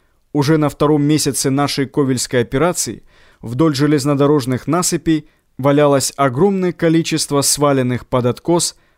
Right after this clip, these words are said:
вагонов и паровозов. И вот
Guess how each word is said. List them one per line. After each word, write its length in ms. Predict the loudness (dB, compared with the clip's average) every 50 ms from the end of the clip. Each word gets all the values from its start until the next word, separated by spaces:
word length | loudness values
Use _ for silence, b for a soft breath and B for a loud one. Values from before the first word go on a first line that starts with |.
| _ -10
вагонов 720 | -4 -2 -2 0 0 2 2 2 2 0 -2 -4 -6 -10 _ -4
и 100 | -4 -4
паровозов. 760 | -2 0 0 0 0 0 0 -2 -2 -2 -4 -8 -10 -14 _ _ _ _ _ _ _ _ _ _ _ _
И 100 | -2 0
вот 340 | 2 2 2 0 0 -6 -14